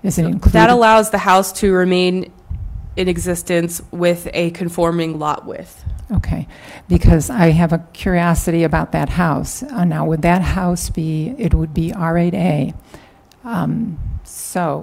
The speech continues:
Speaker 1: would that house be something that would then be sold as a residential property? Um, because that house was built in eighteen sixty, uh, before the Civil War.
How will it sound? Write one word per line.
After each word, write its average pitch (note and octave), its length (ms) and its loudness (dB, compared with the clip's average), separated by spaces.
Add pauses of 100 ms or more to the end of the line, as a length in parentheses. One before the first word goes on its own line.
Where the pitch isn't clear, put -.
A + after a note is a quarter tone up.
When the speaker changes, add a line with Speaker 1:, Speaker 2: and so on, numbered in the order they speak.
(140)
Speaker 1:
would D3+ 180 -8
that E3+ 180 -4
house G3 460 -2
be F3 160 -2
something E3 400 -2
that D#3+ 160 -2
would D#3 140 -4
then D#3+ 160 -4
be D3+ 100 -6
sold D#3+ 560 2
as E3+ 240 -2
a - 40 -6
residential D#3 580 0
property? F3+ 600 6 (600)
Um, F3 540 0
because - 380 4 (240)
that F#3+ 240 2
house F#3+ 380 2
was D#3 200 -6
built F3+ 360 0
in D3+ 120 -2
eighteen E3+ 540 -2
sixty, F3+ 640 -4 (480)
uh, F3+ 140 -4
before F3 400 4
the E3+ 80 0
Civil E3 320 0
War. D3+ 460 2